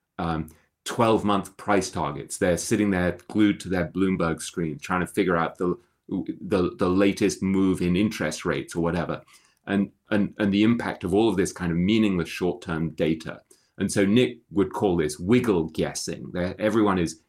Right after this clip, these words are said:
is guessing about the wiggles of the market. And he said, "I wanna focus on stuff that has a much longer shelf life. So I wanna focus on information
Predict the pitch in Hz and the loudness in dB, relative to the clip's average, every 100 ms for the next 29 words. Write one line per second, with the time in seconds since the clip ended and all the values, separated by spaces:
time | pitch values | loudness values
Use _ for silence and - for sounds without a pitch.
0 | _ - 101 - 117 101 - 101 87 87 | _ -2 -2 0 0 0 0 -2 -2 -4
1 | 85 92 87 107 117 107 95 85 - 85 | -2 -2 2 2 4 2 2 -2 -4 -2
2 | 82 82 73 - _ _ _ - 123 190 | 0 -2 -6 -12 _ _ _ 0 2 2
3 | - 127 90 - _ _ _ - 151 170 | 2 0 0 -6 _ _ _ 0 2 4
4 | 127 - - 110 95 90 85 - 92 - | 2 2 2 0 0 -2 -2 -2 -4 -4
5 | 85 80 - 80 80 - 85 80 73 - | -8 -8 -6 -4 -4 -4 -4 -4 -8 -6
6 | 73 73 69 73 - 98 147 147 - 104 | -6 -6 -8 -8 0 2 2 0 0 0
7 | 95 95 85 - _ _ - 101 107 107 | 0 -4 -8 -12 _ _ -6 0 0 0
8 | 107 90 85 - 82 76 | 0 0 0 -2 -6 -6